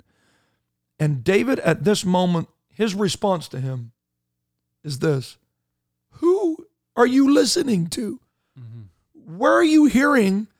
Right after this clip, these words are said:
Speaker 1: these men's words that are telling you?" There's voices that are speaking to you that I'm out to kill you, Saul.
Speaker 2: Mm-hmm.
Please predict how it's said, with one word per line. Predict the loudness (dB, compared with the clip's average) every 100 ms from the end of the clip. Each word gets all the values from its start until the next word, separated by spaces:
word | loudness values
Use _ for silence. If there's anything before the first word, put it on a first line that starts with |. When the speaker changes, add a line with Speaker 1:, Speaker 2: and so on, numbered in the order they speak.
| _ _ _
Speaker 1:
these | -2 0 2
men's | 2 2 0 0
words | 2 2 2 0
that | 0 0
are | 0
telling | 0 0 0
you?" | -4
There's | -4 -4 -2
voices | 2 2 2 -2 -2 -4 -14 -20 -6 0
that | 2
are | 2
speaking | -2 -4 -6 -6 -4
to | -4
you | -2 -2 -4 -10 _
that | 2 4
I'm | 4 2
out | 0 -4
to |
kill | -4 -2 -2
you, | -4 -6
Saul. | -10 -14 -20 _ _ -4
Speaker 2:
Mm-hmm. | 0